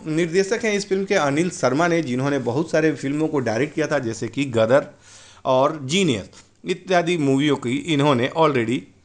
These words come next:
निर्देशन किया हुआ है। फिल्म की पटकथा लिखी है शक्तिमान तलवार ने और फिल्म की कहानी भी शक्तिमान तलवार की ही है।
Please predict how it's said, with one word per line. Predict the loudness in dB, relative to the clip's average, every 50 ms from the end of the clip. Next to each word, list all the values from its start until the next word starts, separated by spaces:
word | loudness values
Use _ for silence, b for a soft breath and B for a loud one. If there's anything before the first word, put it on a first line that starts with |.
| _ _ _ _ _ _ _ _ _ _ -16 -10 -6
निर्देशन | -2 -2 0 0 0 0 0 -2 -4 -6
किया | -4 0 2 4 4
हुआ | 4 4 2 0 2
है। | 4 4 4 4 2 B B B B B 0
फिल्म | 0 0 0
की | 0 -4 0
पटकथा | 0 0 0 0 0 0 2
लिखी | 2 2 0 -2 0 2 2
है | 2
शक्तिमान | 0 -2 -6 -4 -2 0 2 2 2 2
तलवार | 0 0 2 4 4 4 4 4
ने | 2 0 2 0 2
और | 2 2 2 2
फिल्म | 2 -2 -2 -2
की | -2 -4 -4
कहानी | -2 0 0 2 2 2 0
भी | 0 0 -2 -4
शक्तिमान | -4 -8 -4 -2 0 2 2 0 2
तलवार | 0 2 4 4 4 4 2
की | 0 -4 -4 -2
ही | 0 0
है। | 0 0 -2 -6